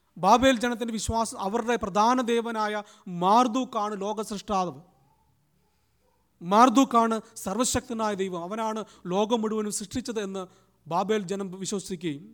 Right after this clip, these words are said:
മാർദൂക്കിൻ്റെ പ്രത്യേകമായ പെരുന്നാൾ ദിനങ്ങളിൽ മാർദൂക്ക് ദേവൻ്റെ വലിയ ഭീമാകാരമായ പ്രതിമ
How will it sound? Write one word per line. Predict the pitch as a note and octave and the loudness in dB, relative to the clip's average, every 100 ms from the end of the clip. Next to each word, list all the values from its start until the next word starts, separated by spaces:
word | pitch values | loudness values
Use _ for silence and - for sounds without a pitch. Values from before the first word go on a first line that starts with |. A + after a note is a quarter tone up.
| _ _ _ _ _ _ _ _ _ _ _ - | _ _ _ _ _ _ _ _ _ _ _ -12
മാർദൂക്കിൻ്റെ | E3+ F#3+ A#3 C4+ C4+ B3 B3 | 2 4 6 4 4 2 2
പ്രത്യേകമായ | G3 B3 C4 B3 A#3 A#3 A#3 A#3 _ _ _ - | 2 2 2 2 2 0 -2 -6 _ _ _ -6
പെരുന്നാൾ | F#3+ A#3 B3 A3 | -2 4 4 4
ദിനങ്ങളിൽ | A3 A3 G3 F3+ A#3 _ _ _ _ _ _ | 0 0 -2 -2 -12 _ _ _ _ _ _
മാർദൂക്ക് | E3 F#3+ A#3+ C4+ A#3 | 0 4 4 4 2
ദേവൻ്റെ | A3 A3+ A#3 A3 G#3+ E3 | 2 2 2 -2 -6 -6
വലിയ | F#3 B3 B3 F#3+ | -4 -2 0 -2
ഭീമാകാരമായ | E3 A#3 B3 A#3+ A#3+ A#3 A3 G#3 | -2 0 0 0 -2 -4 -4 -6
പ്രതിമ | F#3+ A3 | -8 -8